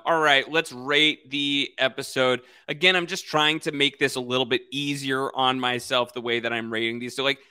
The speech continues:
there's a world where I'm a little bit higher on this than my actual score, but I think my actual score is still really high. I gave it a three five, uh, is where I landed with this one. I really enjoyed this. I thought this was super, super fun, and I really loved seeing, uh, Jeff and Shirley together specifically,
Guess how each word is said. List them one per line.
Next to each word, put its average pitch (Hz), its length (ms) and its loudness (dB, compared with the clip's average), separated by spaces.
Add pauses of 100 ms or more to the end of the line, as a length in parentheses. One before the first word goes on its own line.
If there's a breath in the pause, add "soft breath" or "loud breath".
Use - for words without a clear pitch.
there's 294 140 -4
a 277 40 -2
world 185 240 0
where 165 120 4
I'm 147 100 2
a 139 60 0
little 139 200 2
bit 127 140 -2
higher 131 380 4
on 117 160 2
this 113 160 -4
than 117 180 -4
my 110 140 0
actual 110 480 -4
score, 117 400 -4
but 165 180 0
I 254 80 0
think 427 160 -8
my 330 80 -2
actual 233 240 -6
score 220 220 -2
is 247 80 -2
still 220 200 -2
really 202 220 -2
high. 160 300 2
I 156 40 2
gave 175 160 -4
it 175 40 -4
a 175 100 -6
three 156 200 -4
five, 104 540 0 (140)
uh, 110 340 0
is 113 200 -6
where 113 120 -2
I 110 120 -4
landed 104 340 -8
with 95 120 -16
this 95 180 -20
one. 107 160 -8
I - 20 -4
really 143 260 -4
enjoyed 110 360 -4
this. 82 200 -18
I 107 40 -10
thought 113 180 -4
this 101 160 -18
was 104 80 -16
super, 107 220 -14
super - 260 -14
fun, 101 380 -8 (240)
and 113 80 -4
I - 20 0
really 127 300 0
loved 110 260 0
seeing, 104 480 -4
uh, 101 320 -2
Jeff 120 260 -4
and 110 120 -10
Shirley 107 340 -4
together 104 320 -10
specifically, 101 920 -10